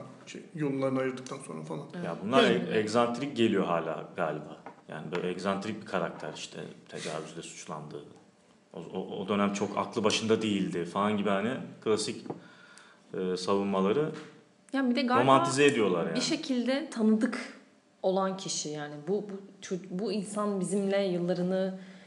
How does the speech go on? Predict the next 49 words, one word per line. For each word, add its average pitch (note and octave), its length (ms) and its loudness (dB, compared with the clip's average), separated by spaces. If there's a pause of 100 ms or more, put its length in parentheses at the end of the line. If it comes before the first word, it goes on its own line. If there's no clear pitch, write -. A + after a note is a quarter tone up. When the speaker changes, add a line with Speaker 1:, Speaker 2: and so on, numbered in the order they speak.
(160)
Speaker 2:
işte - 200 -4
Speaker 3:
Hı E3+ 40 0
hı. - 20 0
Speaker 2:
geçirdi, E3+ 540 0
biz E3 220 -2
bunu F3+ 160 0
tanıyoruz, E3+ 520 0
nasıl E3 360 -4
işte - 420 -2 (220)
bir E3+ 60 -6
de G3+ 40 -2
Polanski'nin F#3+ 420 0
hayatı F#3+ 420 0
da F3 200 4
kolay E3+ 280 2
bir D#3+ 60 -2
hayat E3 320 -2
değil F#3+ 240 2
ya D3+ 100 -2
bir D#3 60 -4
yandan D3+ 420 -6
da. D3 60 -6
Speaker 3:
Hı - 40 -8
hı - 40 -10 (160)
hı. - 40 -8
Speaker 2:
Hep G3+ 160 -6
savunma F#3+ 360 2
da A3 60 0
oradan F3+ 280 2
yapılıyor D3+ 420 -8
Speaker 3:
Evet. D#3 100 -4
Speaker 2:
zaten. D3+ 200 -6 (400)
Bu D#3+ 80 -4
insan D#3 240 -6
işte D#3 180 -8
gitti D#3 400 -6
kamplarda D3 640 -4
yaşadı, D3+ 420 -4
etti - 240 -12
falan D3 280 -12
filan D3 200 -14
Speaker 1:
İşte - 120 -10
Speaker 2:
diye. - 100 -10
Speaker 1:
Sharon D#3+ 200 -4
Tate C#3 200 -8 (560)
falan. - 140 -14 (280)
Speaker 2:
Evet, E3+ 240 -2
evet. D3+ 200 -8 (120)
Yani D#3 260 -2